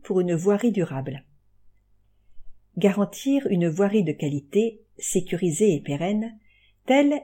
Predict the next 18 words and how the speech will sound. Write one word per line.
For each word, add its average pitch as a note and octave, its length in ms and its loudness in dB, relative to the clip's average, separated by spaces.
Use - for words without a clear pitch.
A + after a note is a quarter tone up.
est F#3+ 100 0
l'engagement A3 480 -2
de F3 80 -2
la D#3 160 -2
ville A3+ 360 0
à F3+ 100 -10
travers G#3+ 360 -2
une E3 160 0
gestion F3 440 -2
rigoureuse F#3+ 680 -2
de F3+ 100 -2
son F3 180 -6
réseau F3 280 0
routier. C#3+ 500 -8
Afin F#3 220 0
d'optimiser G#3 680 0
les F#3+ 200 0
interventions D#3 800 -4